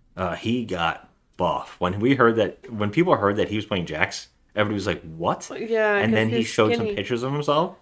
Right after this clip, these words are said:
Speaker 1: and it was
Speaker 2: Yeah.
Speaker 1: like, "Holy shit, this guy
Speaker 2: <laughs>
Speaker 1: got ripped." He
Speaker 2: He
Speaker 1: looks great in
Speaker 2: really
Speaker 1: this
Speaker 2: did.
Speaker 1: movie, yeah.
Speaker 2: He looks really good in this movie.
Speaker 1: Um,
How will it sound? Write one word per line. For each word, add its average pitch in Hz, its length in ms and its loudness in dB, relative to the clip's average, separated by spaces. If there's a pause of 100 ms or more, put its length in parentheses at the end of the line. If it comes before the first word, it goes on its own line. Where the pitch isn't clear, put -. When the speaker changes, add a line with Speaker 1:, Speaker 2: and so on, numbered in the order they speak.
(160)
Speaker 1:
and 110 140 0
it 110 120 6
was 107 120 4
Speaker 2:
Yeah. 101 60 4
Speaker 1:
like, 87 80 2
"Holy 95 840 2
shit, - 540 0
this 120 160 2
guy 76 220 0
Speaker 2:
<laughs> - 20 -4
Speaker 1:
got 73 400 -4
ripped." 110 440 2
He 139 100 0
Speaker 2:
He 160 60 0
Speaker 1:
looks 143 180 2
great 190 240 4
in 185 60 4
Speaker 2:
really 175 120 2
Speaker 1:
this 170 80 -4
Speaker 2:
did. 156 160 2
Speaker 1:
movie, - 140 -10
yeah. 180 140 -2
Speaker 2:
He 220 120 4
looks 208 280 2
really 180 300 -2
good - 200 -10
in - 80 -8
this - 200 -10
movie. - 240 -10
Speaker 1:
Um, 110 340 2